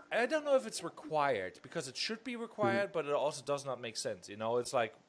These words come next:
Speaker 2: Mm.
Speaker 1: do you sue an artist who, like, makes paintings now because it's not like, "Oh, you cannot feel it"?
Speaker 2: Mm-hmm.
Speaker 1: He's selling
Speaker 2: Yeah.
Speaker 1: something. Technically, hmm, what do you do?
Speaker 2: Yeah, no, that's very true. And I mean, um, and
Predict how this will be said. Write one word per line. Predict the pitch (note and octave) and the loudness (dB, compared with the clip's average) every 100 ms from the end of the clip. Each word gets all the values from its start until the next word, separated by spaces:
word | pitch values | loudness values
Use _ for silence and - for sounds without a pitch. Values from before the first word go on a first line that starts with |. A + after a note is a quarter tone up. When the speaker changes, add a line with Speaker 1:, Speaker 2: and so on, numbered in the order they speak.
| - | 2
Speaker 2:
Mm. | A#2 G#2+ - - | 4 4 2 -8
Speaker 1:
do | B2 | -4
you | C3 | -4
sue | C3 F#3 E3+ | 0 2 2
an | C3+ | 0
artist | - C3+ C#3+ B2+ - | 0 0 0 -4 -6
who, | C3+ B2 | -4 -2
like, | B2+ B2 A#2+ A2+ | 0 0 -2 -2
makes | B2 - | -4 -6
paintings | - D3+ D#3 A#2 A2 - - | -6 -6 -4 -6 -6 -8 -4
now | A#2 A2 A2+ - - - _ | -4 -2 -6 -12 -20 -20 _
because | C3 C#3+ B2+ | -2 -2 0
it's | C3 - | -2 0
not | C#3 B2 | 0 4
like, | B2 A#2+ | 2 4
"Oh, | C#3+ A#2+ | 6 6
you | G2+ - | 4 -6
cannot | D3+ G#2+ - | -6 -6 -6
feel | - G#2 C3 | -10 -2 -2
it"? | G#3+ - - - - - - - - _ _ _ - | -2 -6 -14 -14 -14 -16 -18 -20 -20 _ _ _ -2
Speaker 2:
Mm-hmm. | G#2+ B2+ C#3+ | 4 4 4
Speaker 1:
He's | D3 - | 0 2
selling | G#3+ G#3+ D3+ | 6 6 12
Speaker 2:
Yeah. | A3 G3+ | 12 12
Speaker 1:
something. | A2 A#2+ A#2 - - _ _ _ | 12 10 0 -4 -20 _ _ _
Technically, | F#3 G3+ G3+ D#3 B2 A2 F2+ - _ | 2 2 2 -4 -2 -2 -4 -12 _
hmm, | B3+ A#3+ D#3+ F#2 _ A#2+ | -6 -4 -4 -8 _ -8
what | C#3 | -6
do | D3+ | -4
you | |
do? | F3 C4 C3 - - _ _ _ _ _ _ - - - | -4 -2 -2 -4 -20 _ _ _ _ _ _ -20 -20 8
Speaker 2:
Yeah, | G3+ A3 F3 | 12 12 12
no, | F3+ F#3 | 12 12
that's | B2 - | 12 8
very | E3 | 4
true. | - D#3 D3 | 6 8 10
And | A2+ | 10
I | A#2+ | 8
mean, | C3 B2+ | 8 8
um, | A#2 A2 A2 | 8 8 6
and | C3+ | 2